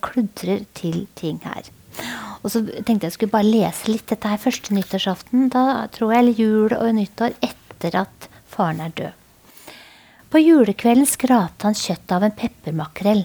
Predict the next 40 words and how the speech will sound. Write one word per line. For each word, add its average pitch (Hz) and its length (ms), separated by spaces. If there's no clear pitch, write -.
stekte - 440
seg 175 160
en - 80
karbonade 196 720
og 196 80
var 180 120
i 196 80
seng 175 280
før 170 280
ti. 165 220
Orket 254 400
ikke 220 160
engang 185 240
å 208 80
piske 214 320
kremet 165 480
til 196 100
kakaoen. 180 520
Og 214 140
drikke 233 260
fløten 202 400
rett 180 160
fra 196 160
kartongen 208 460
holdt 175 180
han 165 80
seg - 220
ikke - 180
for 175 160
god - 220
for. 185 160
På 330 140
nyttårsaften 311 640
hadde 254 160
han 254 100
våknet 196 380
ved 214 100
midnatt 190 480
og 202 80
sett - 320